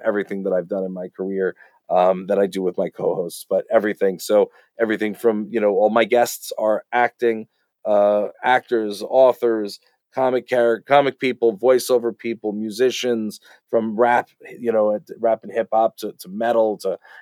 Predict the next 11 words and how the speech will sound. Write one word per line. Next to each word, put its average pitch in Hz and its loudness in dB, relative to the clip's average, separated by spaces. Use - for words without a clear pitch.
you 131 2
know 139 8
what 131 6
I 127 4
mean? 123 2
And 123 -2
so 131 0
there's, 131 4
everything's 127 0
all 113 4
involved. 98 -2